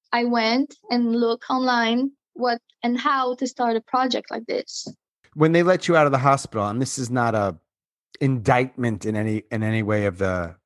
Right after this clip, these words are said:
Speaker 2: the hospital, but when they let you out, they didn't, like, what did they tell you? Like, drink water, get sleep, see your therapist. Like, what did they tell you to do? Uh, 'cause if not, if nothing,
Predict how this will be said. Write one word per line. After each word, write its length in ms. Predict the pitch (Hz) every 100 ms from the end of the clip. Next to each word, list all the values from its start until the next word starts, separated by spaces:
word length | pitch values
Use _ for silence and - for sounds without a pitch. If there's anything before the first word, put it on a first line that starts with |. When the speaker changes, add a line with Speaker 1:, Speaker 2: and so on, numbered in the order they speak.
| _ -
Speaker 2:
the 60 |
hospital, 680 | - - 170 - 90 85 80 _ - - - -
but 80 |
when 120 | 117 123
they 120 | 123
let 340 | 123 139 -
you 140 | 131 113
out, 420 | 110 104 92 87 _ _ _ _ _ _ -
they 160 | 113
didn't, 360 | 117 123 117 113 _ _ _ _ _ _ _
like, 140 | 127 123
what 120 | 147
did 120 | 165 170
they 140 | 170
tell 240 | 143 165
you? 280 | 185 101 82 80
Like, 180 | 95 87 _ _ _ _ _ _ _ _ _ _
drink 260 | - 123 113
water, 380 | 135 147 113 95
get 240 | 120 113
sleep, 520 | - 143 143 113 -
see 180 | - 127
your 120 | 120
therapist. 320 | - 147 139 131
Like, 60 | 120
what 100 | 156
did 100 | 180
they 100 | 175
tell 200 | 190 185
you 100 | 180
to 100 | 175
do? 340 | 180 240 131
Uh, 120 | 110
'cause 220 | 107 170
if 160 | 185 156
not, 280 | 185 226 196
if 120 | 151
nothing, 560 | 190 262 214 147 135